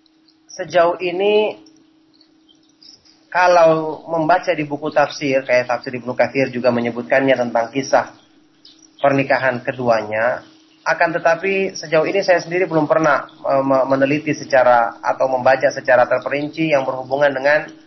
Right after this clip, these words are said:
riwayat kisah tersebut, apakah sahih atau tidak. Tentu saja ada beberapa hal-hal yang tidak dibenarkan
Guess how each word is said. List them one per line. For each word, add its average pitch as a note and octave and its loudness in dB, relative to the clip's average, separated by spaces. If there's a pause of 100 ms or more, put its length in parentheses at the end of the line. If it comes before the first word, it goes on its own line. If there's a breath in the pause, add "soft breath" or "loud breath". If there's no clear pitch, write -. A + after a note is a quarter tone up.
(420 soft breath)
riwayat D#3+ 2 (300)
kisah E3 -2
tersebut, D3+ -4
apakah C3+ -4
sahih D#3 -2
atau - -2
tidak. C3+ 0
Tentu F3 0
saja F#3 4
ada F#3+ 2
beberapa D#3+ 2
hal-hal D3+ 0
yang D3 -2
tidak C3 -4
dibenarkan B2 -2